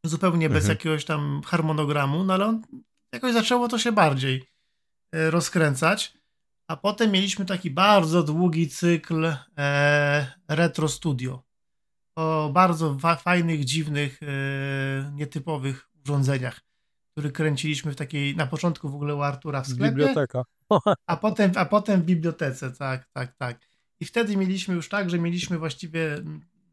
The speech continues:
Speaker 1: raz na tydzień, dwa tygodnie odcinek.
Speaker 2: I to, i ten cykl był chyba takim początkiem retrogralnie w tym składzie też. Pamiętam, że właśnie też po raz pierwszy występowałem jeszcze
Speaker 3: Ko-
Speaker 2: gościnnie w tym, w tym cyklu nagrywanym u Artu-, u, w Arturowym,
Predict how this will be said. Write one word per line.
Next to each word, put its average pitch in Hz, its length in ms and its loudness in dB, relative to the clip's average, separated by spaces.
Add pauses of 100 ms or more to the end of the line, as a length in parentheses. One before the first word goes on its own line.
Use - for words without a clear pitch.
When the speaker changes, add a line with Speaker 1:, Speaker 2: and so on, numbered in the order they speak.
(200)
Speaker 1:
raz 170 280 0
na 147 140 -6
tydzień, 160 260 -4
dwa 147 120 -6
tygodnie 139 440 -6
odcinek. - 600 -6 (840)
Speaker 2:
I - 80 -2
to, 131 60 0 (180)
i 135 80 -4
ten 143 140 6
cykl 135 240 0
był 135 100 2
chyba 127 140 0
takim 127 200 -2
początkiem 123 420 0
retrogralnie 120 500 0
w - 40 -12
tym 139 120 -2
składzie 87 340 2
też. 85 160 -4
Pamiętam, 92 400 -4
że 92 100 -10
właśnie 95 280 -8
też 95 200 -10
po - 120 -8
raz 87 140 -6
pierwszy 87 300 -6
występowałem 87 640 -2 (240)
jeszcze - 220 2
Speaker 3:
Ko- 165 60 4
Speaker 2:
gościnnie 92 420 2
w - 60 -18
tym, 98 240 0 (320)
w - 60 -20
tym 98 140 0
cyklu 98 280 0
nagrywanym 95 540 2
u 92 60 -2
Artu-, 92 340 -4
u, 90 160 -8
w - 280 -14
Arturowym, 87 680 -2